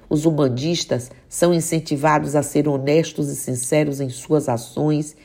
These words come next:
e palavras. Uma pessoa que não seja honesta dificilmente consegue, conseguirá se desenvolver dentro de um templo umbandista, porque a entidade séria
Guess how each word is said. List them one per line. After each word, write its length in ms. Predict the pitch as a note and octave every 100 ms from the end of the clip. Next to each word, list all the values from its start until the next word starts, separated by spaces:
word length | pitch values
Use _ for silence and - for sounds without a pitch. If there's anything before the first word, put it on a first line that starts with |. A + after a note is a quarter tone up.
| _ -
e 80 |
palavras. 1040 | D3+ C#3 B2+ A#2+ B2+ C3 B2 A#2 B2 - - _ _ _ _ - _
Uma 140 | D#3+ E3
pessoa 560 | E3 D#3+ - G#3+ G#3+
que 160 | G3+ F3+
não 140 | E3
seja 360 | D3+ D#3+ D#3+ D3
honesta 540 | C3+ D3 D3+ - B2+ - - -
dificilmente 1200 | C#3+ G3 C4 B3 A3 A3+ - F3 C#3+ D#3+ E3 -
consegue, 640 | - D3+ - D3 C#3+ - -
conseguirá 920 | - C#3+ C3+ D3+ D3 C3+ B2 B2 B2 - - -
se 180 | - F#3
desenvolver 840 | E3 D#3+ D#3+ D#3+ D3 B2+ C#3 C#3
dentro 340 | C#3 D3 D3 C#3
de 140 | C3+
um 120 | C#3
templo 580 | B2 - C#3 C3+ C3+ C#3
umbandista, 800 | C3 C3+ C3+ A2+ G#2 G#2+ - A2 - _ _ _ _ _
porque 260 | F3 F3+ F#3+
a 40 |
entidade 520 | F#3+ E3 E3 D#3+ D3+ C#3
séria 540 | - E3+ F3 F3+